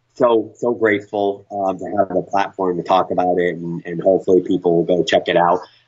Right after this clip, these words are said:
Um, you know, next up is, so, uh, Domestic Hell's, thank, thank God and whatever, uh, is, um,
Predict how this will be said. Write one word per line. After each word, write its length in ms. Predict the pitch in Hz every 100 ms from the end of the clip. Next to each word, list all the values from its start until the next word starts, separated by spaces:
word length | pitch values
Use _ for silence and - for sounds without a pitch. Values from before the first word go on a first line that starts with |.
| _
Um, 500 | 107 107 107 107 101 - _
you 100 | 135
know, 140 | 123
next 400 | 117 123 131 -
up 160 | 139 135
is, 240 | 127 117
so, 480 | - 127 120 120 - _ _ _
uh, 140 | 113 107
Domestic 480 | 117 127 131 135
Hell's, 440 | - 123 113 - - _ _ _ _ _ -
thank, 260 | 117 110 - _ _
thank 240 | 120 117 113
God 380 | 110 113 120
and 160 | 110 101
whatever, 540 | 101 107 104 104 110 110
uh, 240 | 104 98 98 - _ _
is, 420 | 117 107 101 -
um, 400 | 107 98 95 98